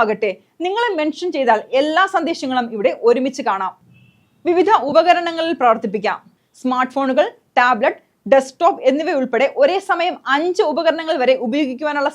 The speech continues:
സൗകര്യം, അതായത് മൾട്ടി ഡിവൈസ് സപ്പോർട്ട്, മറ്റ് ചാറ്റ് പ്ലാറ്റ്ഫോമുകളിൽ നിന്നുള്ള സംഭാഷണങ്ങൾ അരട്ടയിലേക്ക് കൊണ്ടുവരുവാനും സാധിക്കും.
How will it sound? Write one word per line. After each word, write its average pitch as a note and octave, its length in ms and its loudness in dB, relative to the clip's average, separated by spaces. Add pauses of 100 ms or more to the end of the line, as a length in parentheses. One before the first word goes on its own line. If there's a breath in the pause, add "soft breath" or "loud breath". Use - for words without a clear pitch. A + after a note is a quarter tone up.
സൗകര്യം, A#3 480 2 (240)
അതായത് C4 260 4 (160)
മൾട്ടി C#4 380 0
ഡിവൈസ് C#4 360 -2
സപ്പോർട്ട്, - 320 0 (240 soft breath)
മറ്റ് D#4 260 2 (140)
ചാറ്റ് D4 260 0
പ്ലാറ്റ്ഫോമുകളിൽ E4 560 -2
നിന്നുള്ള C#4+ 320 -4
സംഭാഷണങ്ങൾ C4+ 600 0
അരട്ടയിലേക്ക് C4 520 0 (100)
കൊണ്ടുവരുവാനും A#3+ 720 0
സാധിക്കും. G3 360 -4